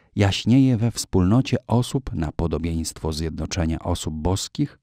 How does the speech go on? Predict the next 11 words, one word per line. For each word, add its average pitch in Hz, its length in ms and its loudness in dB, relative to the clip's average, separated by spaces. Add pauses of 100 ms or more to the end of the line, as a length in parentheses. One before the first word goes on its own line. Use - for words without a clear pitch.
(500)
między 80 400 -4
sobą. - 500 -10 (1700)
We 92 180 2
wspólnocie 90 640 0
miłości 92 640 0
oraz 76 440 -4
w 82 80 -4
zdolności 85 680 -2
ludzkiej 110 480 0
do 107 140 2
prokreacji 107 840 0